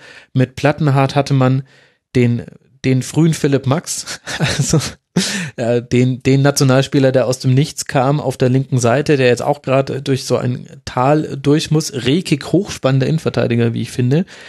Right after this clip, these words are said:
Der hat auch schon zusammen mit Stark gerade eine Hinrunde, haben die Partien gemacht, die bombenstark waren. Wackelt jetzt ein bisschen. Also im, im Detail sind eigentlich alle Mannschaften irgendwie interessant. Das macht's ja auch schön in der Fußball-Bundesliga.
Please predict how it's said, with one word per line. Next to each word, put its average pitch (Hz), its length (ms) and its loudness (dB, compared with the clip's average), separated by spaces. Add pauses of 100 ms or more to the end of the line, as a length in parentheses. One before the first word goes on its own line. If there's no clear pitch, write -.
(180)
Der 120 100 2
hat 160 140 0
auch 139 160 -2
schon 127 180 2
zusammen 120 300 2
mit 117 80 0
Stark 110 240 -2
gerade 117 160 -4
eine 123 80 2
Hinrunde, 123 340 2
haben 120 80 2
die 120 120 -6
Partien 131 340 0
gemacht, 117 280 -2
die 131 60 -4
bombenstark 139 840 0
waren. 123 220 0 (640)
Wackelt 131 260 -2
jetzt 104 160 0
ein 110 80 0
bisschen. 117 220 -2
Also 131 220 0 (320)
im, 160 220 2 (120)
im 180 160 4
Detail 160 400 2
sind 147 180 -2
eigentlich 135 380 0
alle 160 160 0
Mannschaften 113 420 0
irgendwie 113 320 -2
interessant. 120 460 -2
Das 120 120 -2
macht's 123 200 -2
ja - 100 0
auch - 140 -4
schön 139 260 0
in 147 140 -2
der 135 80 2
Fußball-Bundesliga. 139 880 0